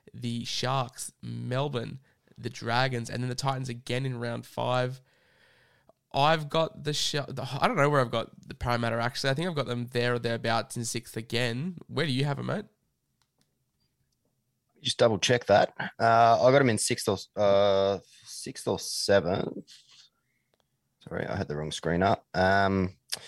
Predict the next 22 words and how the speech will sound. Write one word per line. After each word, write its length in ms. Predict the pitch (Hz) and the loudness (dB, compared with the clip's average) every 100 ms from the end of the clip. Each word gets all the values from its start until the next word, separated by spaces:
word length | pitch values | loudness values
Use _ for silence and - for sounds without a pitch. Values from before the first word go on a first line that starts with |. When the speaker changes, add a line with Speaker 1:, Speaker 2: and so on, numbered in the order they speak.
| - - - | -14 -16 -4
Speaker 2:
yeah. 480 | 131 139 110 85 - - _ _ - - _ | 2 6 6 6 0 -12 _ _ -20 -20 _
But 300 | 156 123 - - _ | 8 8 6 -4 _
in 140 | 147 135 | 2 6
general, 360 | 131 113 104 | 8 8 6
just 200 | 120 127 | 2 0
because 260 | 127 - 110 | -2 0 0
they 100 | 98 | 0
can't 240 | 110 92 | 0 0
win 80 | 90 | -2
a 40 | |
premiership, 540 | 87 98 92 - 101 - - | -4 -4 -2 -2 -4 -4 -4
that 180 | 90 | -2
doesn't 240 | - 85 82 | -2 -4 -2
mean 200 | 90 87 | -2 -2
that 260 | 87 - - | -2 -6 -8
they, 240 | 87 87 87 | -4 0 2
uh, 180 | 87 87 - | 2 0 -8
can't 220 | 104 95 | -4 -4
score 380 | - 95 95 - | -4 -4 -4 -4
some 260 | - 95 | -4 -4
Supercoach 580 | 85 110 - 113 101 - | -2 -4 -2 0 0 -2
points. 400 | 120 135 147 - | 0 0 -2 -8